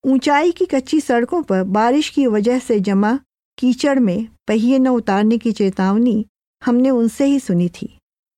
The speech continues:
दूर दराज की इन जगहों पर प्रशासन जरा देर से ही फटकता है, पर ये इतनी बुरी बात भी नहीं है।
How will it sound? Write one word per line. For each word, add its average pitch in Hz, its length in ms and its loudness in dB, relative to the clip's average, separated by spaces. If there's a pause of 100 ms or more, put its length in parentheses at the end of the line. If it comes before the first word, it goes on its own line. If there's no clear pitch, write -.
(460)
दूर 311 340 4
दराज 285 420 2
की 320 160 -2
इन 294 120 4
जगहों 240 400 2
पर 214 320 -2 (280)
प्रशासन 240 640 0
जरा 277 220 2
देर 233 240 2
से 311 180 -2
ही 339 140 2 (140)
फटकता 202 440 -4
है, 180 200 -4 (1080)
पर 269 160 0
ये 277 180 2
इतनी 277 200 -2
बुरी 262 260 2
बात 262 220 0
भी 247 140 0
नहीं 190 320 2
है। 190 160 -6